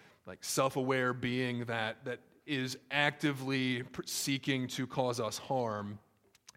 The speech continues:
Uh, and it, but I think it's interesting if you think back. If, if, I, I'm old enough to remember that we felt kind of the same way about twenty nineteen. I, I don't know if you remember seeing any memes about it, but it, twenty nineteen,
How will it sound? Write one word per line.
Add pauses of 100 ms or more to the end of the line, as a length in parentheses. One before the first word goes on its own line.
(440)
Uh,
and
it,
but
I
think
it's
interesting
if
you
think
back.
If,
if, (440)
I,
I'm
old
enough
to
remember
that
we
felt (340)
kind
of
the
same
way
about
twenty
nineteen. (720)
I,
I
don't
know
if
you
remember
seeing
any
memes
about
it,
but
it,
twenty
nineteen,